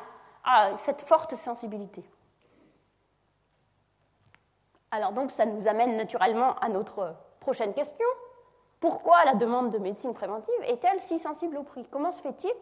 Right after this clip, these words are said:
que la demande de médecine préventive soit tellement sensible à des toutes petites variations de prix comme ça ?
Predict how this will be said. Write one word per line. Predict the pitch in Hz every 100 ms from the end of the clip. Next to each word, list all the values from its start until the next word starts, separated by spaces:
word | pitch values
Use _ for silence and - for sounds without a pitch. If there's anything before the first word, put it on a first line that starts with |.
| -
que |
la | 247
demande | 208 269 277
de | 254
médecine | 233 220 240 - -
préventive | - 196 220 440 -
soit | 269
tellement | - 330 285 349
sensible | 349 226 - 330 427 - - - -
à | 220
des | 226
toutes | 359 403
petites | 359 - 240
variations | 247 233 196 - 302
de |
prix | 226 - 302
comme | 254
ça ? | 240 214